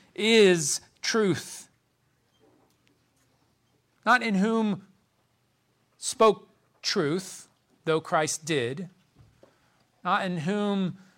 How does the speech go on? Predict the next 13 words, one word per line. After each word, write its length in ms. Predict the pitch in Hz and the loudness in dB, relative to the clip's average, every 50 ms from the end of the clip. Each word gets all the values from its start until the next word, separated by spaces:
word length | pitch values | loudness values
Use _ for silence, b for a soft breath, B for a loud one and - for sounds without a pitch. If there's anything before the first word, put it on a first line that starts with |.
| b b b _ _ _ _ _ _ _ _ _ _ _ _ _ _ _ _ _ _ _ _ _ _ _ | b b b _ _ _ _ _ _ _ _ _ _ _ _ _ _ _ _ _ _ _ _ _ _ _
possessed 800 | - 190 190 147 147 190 196 220 214 - - - - - - - _ _ _ _ _ _ _ _ - | -6 -4 -4 0 2 4 6 6 4 4 0 -4 -4 -6 -8 -12 _ _ _ _ _ _ _ _ -6
the 240 | 196 165 - - | -4 -4 -2 2
attribute 800 | 180 208 247 247 - - 233 185 - 196 190 180 175 175 - - _ _ _ | 4 4 4 4 2 -2 -6 -4 -4 -4 -2 -2 -2 -4 -8 -12 _ _ _
of 160 | - 175 165 | -4 -4 -2
truthfulness, 960 | - - - 294 294 294 285 - - 214 190 165 151 143 147 185 208 - - - | -2 0 2 4 4 4 4 0 -2 -2 -2 0 0 0 0 0 0 -2 -2 -2
which, 440 | 180 180 180 180 - - - - - _ _ - | 0 0 0 0 -2 -6 -6 -6 -10 _ _ -14
according 420 | 175 - - - 196 190 185 185 175 | -14 -10 -4 -2 -2 0 0 -2 -4
to 120 | - 180 | -4 -4
his 180 | 170 165 - - | -4 -4 -4 -4
human 300 | - 247 233 202 175 160 | -4 -4 -2 -2 -4 -4
nature, 420 | 151 147 147 143 - 160 147 139 | -4 -6 -6 -6 -8 -8 -8 -8
he 240 | 135 - - - 143 | -8 -10 -12 -12 -12
did, 540 | 127 120 123 127 117 120 123 143 170 233 | -10 -10 -8 -8 -6 -6 -8 -10 -12 -14